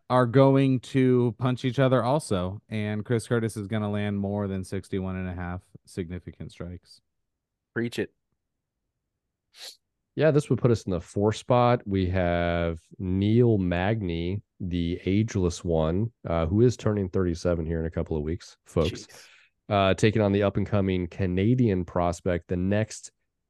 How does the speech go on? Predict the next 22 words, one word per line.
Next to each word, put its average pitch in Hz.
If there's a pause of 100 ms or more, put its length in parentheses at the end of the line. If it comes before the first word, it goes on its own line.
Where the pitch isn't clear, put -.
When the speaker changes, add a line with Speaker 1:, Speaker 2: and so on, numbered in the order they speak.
(120)
Speaker 3:
great 98
Canadian 90
hope, 82 (600)
uh, 85
from 90
the 90
Great 85
White 82
North, 82
Mike 90
Malott. 82 (760)
Um, 87 (1500)
and 110
we 123
think 147
this 139
is 131
a 123
real 117
test 127
for -
Mike. 80